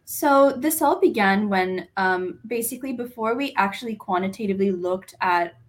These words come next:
you know, the spread of certain ethnic slurs on social media, we performed open source intelligence collection.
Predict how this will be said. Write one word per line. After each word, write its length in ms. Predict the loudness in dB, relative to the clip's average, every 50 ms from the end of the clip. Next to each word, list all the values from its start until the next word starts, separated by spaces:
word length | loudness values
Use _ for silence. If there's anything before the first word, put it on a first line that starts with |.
| -16 -14 -8
you 140 | -6 -4
know, 100 | -4 -4
the 120 | -4 -4 -6
spread 340 | -8 -6 -4 -2 -2 0 0
of 100 | -2 -4
certain 340 | -6 -8 -8 -8 -8 -8 -8
ethnic 300 | -8 -8 -6 -8 -8 -8
slurs 320 | -8 -8 -6 -6 -6 -4 -4
on 120 | -6 -8
social 320 | -8 -10 -10 -8 -4 -2
media, 480 | -2 0 0 0 2 2 2 2 0 -2 -10 -20 _ _ -8
we 120 | -8 -8
performed 580 | -6 -6 -6 -6 -4 -2 -2 0 0 0 -2 -2 -4
open 240 | -4 -4 -4 -6
source 340 | -6 -4 -4 -4 -4 -4 -6
intelligence 520 | -10 -10 -6 -4 -4 -4 -4 -8 -12 -14 -14
collection. 640 | -10 -6 -6 -6 -6 -6 -12 -12 -12 -12 -14 -16